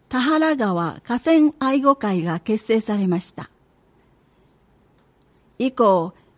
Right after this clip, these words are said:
二十五年にわたって田原川近隣四地区自治会や老人クラブのボランティアによる年三回の河川美化活動を続けています。市や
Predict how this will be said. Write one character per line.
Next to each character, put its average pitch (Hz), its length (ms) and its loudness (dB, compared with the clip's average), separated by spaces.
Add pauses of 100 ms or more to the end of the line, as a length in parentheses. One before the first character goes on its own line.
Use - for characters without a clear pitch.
二 302 160 6
十 220 320 2
五 208 140 0
年 277 220 4
に 269 100 4
わ 262 120 2
た 254 140 -2
っ 254 60 -4
て 247 340 -6 (260)
田 254 120 -4
原 311 360 2
川 196 380 0
近 214 340 4
隣 262 300 -2 (100)
四 294 240 4
地 - 160 -18
区 - 100 -8
自 196 200 -6
治 - 160 -14
会 214 300 0
や 165 200 -6 (800)
老 277 200 6
人 294 240 2
ク 277 120 -2
ラ 254 140 2
ブ 208 120 -4
の 185 180 -2
ボ 220 120 0
ラ 277 140 2
ン 285 100 4
テ 240 100 -6
ィ 208 100 0
ア 196 40 0
に 190 140 0
よ 185 160 -2
る 190 200 -6 (440)
年 254 380 0
三 294 320 2
回 285 300 0
の 180 280 -4 (260)
河 247 160 -6
川 311 300 4
美 285 120 -2
化 302 140 -4
活 285 300 -4
動 175 160 0
を 170 80 -4
続 208 260 -4
け 208 140 -2
て 180 120 -4
い 170 140 2
ま 175 140 0
す。 - 260 -18 (1120)
市 - 260 -4
や 202 240 0